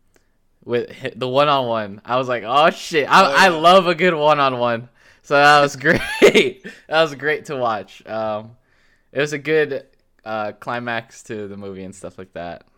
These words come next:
Speaker 1: Um, I feel like I had more to say, but we watched this last week. Um,
Speaker 2: Yeah.
Speaker 1: let's see.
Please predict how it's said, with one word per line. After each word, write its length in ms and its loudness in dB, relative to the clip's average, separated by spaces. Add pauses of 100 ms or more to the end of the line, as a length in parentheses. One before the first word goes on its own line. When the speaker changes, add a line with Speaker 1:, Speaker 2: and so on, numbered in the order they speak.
(180)
Speaker 1:
Um, 680 -8 (560)
I 60 -20
feel 120 -6
like 120 -6
I 80 -6
had 200 -4
more 300 -2
to 80 -4
say, 240 -8
but 140 -8
we 100 -8
watched 280 -2
this 140 -12
last 380 -8
week. 500 -18 (960)
Um, 400 -20
Speaker 2:
Yeah. 220 -18 (100)
Speaker 1:
let's 180 -20
see. 360 -16